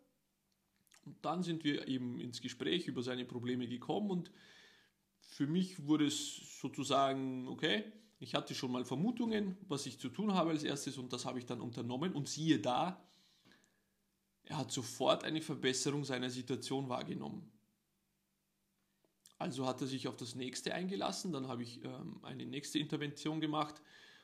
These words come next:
ähm, und das war dann für ihn wirklich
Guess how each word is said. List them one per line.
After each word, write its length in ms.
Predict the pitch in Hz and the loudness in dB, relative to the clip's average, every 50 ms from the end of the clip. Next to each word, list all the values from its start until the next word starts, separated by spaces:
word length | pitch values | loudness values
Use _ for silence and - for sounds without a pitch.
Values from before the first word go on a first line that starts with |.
| _ _ - | _ _ -4
ähm, 480 | 135 135 135 135 135 135 139 139 139 - - _ _ _ - _ _ _ _ _ _ _ _ _ _ _ | 0 0 2 2 2 0 -2 -4 -8 -12 -16 _ _ _ -20 _ _ _ _ _ _ _ _ _ _ _
und 800 | - - 135 135 135 135 135 135 135 135 131 131 127 117 - - - - _ _ _ _ _ _ _ _ _ _ _ _ _ - _ | -2 0 2 4 4 4 4 4 4 4 2 0 -4 -6 -10 -16 -18 -20 _ _ _ _ _ _ _ _ _ _ _ _ _ -16 _
das 280 | - 123 131 127 - - | -4 -2 -2 -2 2 2
war 100 | 131 123 | 2 4
dann 180 | 127 127 123 | 4 2 2
für 100 | 117 131 | 0 0
ihn 280 | 123 - - 135 127 120 | 0 0 0 -2 0 0
wirklich 480 | 123 120 120 127 120 117 - - - | 0 0 0 -2 -2 -2 -4 -10 -14